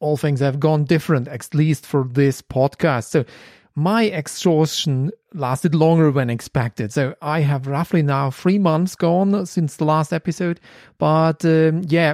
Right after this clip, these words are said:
it wa-, it was a little bit of a problem here. So my actual projects, in addition, took that much energy from myself, but I didn't found the time to prepare anything at that time.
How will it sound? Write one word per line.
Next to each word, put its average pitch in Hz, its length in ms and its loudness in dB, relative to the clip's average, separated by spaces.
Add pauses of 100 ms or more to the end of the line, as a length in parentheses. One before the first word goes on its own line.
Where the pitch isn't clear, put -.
it 233 180 -4
wa-, 349 120 0
it 359 100 -4
was 339 140 2
a 226 40 6
little 202 140 4
bit 151 140 2
of 139 80 0
a - 20 -6
problem 123 260 -2
here. 117 220 -2
So 147 160 0
my 143 220 -2
actual 180 420 0
projects, 196 560 0
in 143 220 -4
addition, 135 680 0
took - 240 0 (140)
that 139 260 -4
much 143 340 -2 (140)
energy 170 460 2
from 139 240 0
myself, 165 420 -2 (320)
but 180 140 0
I 175 40 0
didn't 247 260 0
found 175 320 0
the 147 60 -4
time 175 420 -2
to 151 120 -2
prepare 131 460 -2
anything 160 500 0
at 110 80 -8
that 107 220 -10
time. - 260 -14